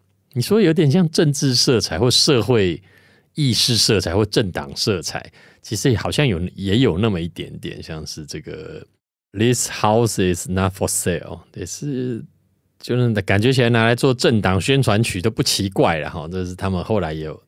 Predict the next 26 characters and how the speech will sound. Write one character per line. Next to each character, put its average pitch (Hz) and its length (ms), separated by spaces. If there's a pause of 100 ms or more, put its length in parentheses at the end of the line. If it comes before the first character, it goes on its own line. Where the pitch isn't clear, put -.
(140)
你 110 160
可 139 80
以 143 80
说 123 280
这 123 240
可 90 260
能 87 120
也 131 140
是 92 60
他 107 100
们 104 100
长 78 240
出 110 200
来 90 120
的 80 140
新 90 240
的 82 140
路 80 240
数， 76 240
就 90 100
他 95 140
们 92 80
的 87 80
影 85 200
响 82 320
力， 85 220